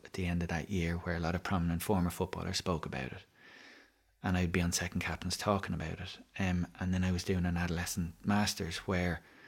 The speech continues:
we were constantly in touch with our own adolescent experience. This is the wording.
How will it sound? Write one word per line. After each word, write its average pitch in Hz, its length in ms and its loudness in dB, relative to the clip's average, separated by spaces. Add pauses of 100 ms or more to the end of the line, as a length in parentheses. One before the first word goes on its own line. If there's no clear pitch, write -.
(300)
we 95 80 -2
were 92 100 -2
constantly 101 720 4
in 90 80 4
touch - 340 -2
with 92 100 0
our 85 140 2
own 82 300 2 (100)
adolescent 85 640 -2
experience. - 720 -4 (100)
This - 220 -10
is - 140 -12 (360)
the - 80 -4
wording. 80 320 -4